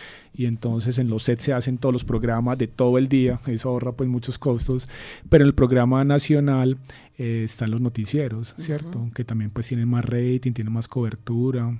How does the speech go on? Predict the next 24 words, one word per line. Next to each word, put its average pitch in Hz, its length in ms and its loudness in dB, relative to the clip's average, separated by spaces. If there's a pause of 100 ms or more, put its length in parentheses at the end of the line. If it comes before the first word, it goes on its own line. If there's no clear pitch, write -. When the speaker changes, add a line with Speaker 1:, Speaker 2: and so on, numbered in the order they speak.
(180)
Speaker 1:
Por 117 120 -2
ejemplo, 104 180 -4
la 127 60 0
doctora 117 300 -4
Fernanda 113 440 -4
decía 113 300 -8
que, 123 380 -6 (400)
eh, 110 280 -6
la 120 140 0
veía, 110 520 -2
ella 123 200 -2
era 123 80 0
la 123 80 2
médica 117 360 0
que - 140 -6
más, 110 680 -6 (240)
eh, 123 500 -6
pacientes 127 480 -2
veía 113 800 -2 (240)
en 117 180 -4
todo 117 160 -2
el 123 120 2
país 131 280 0
porque 113 560 -8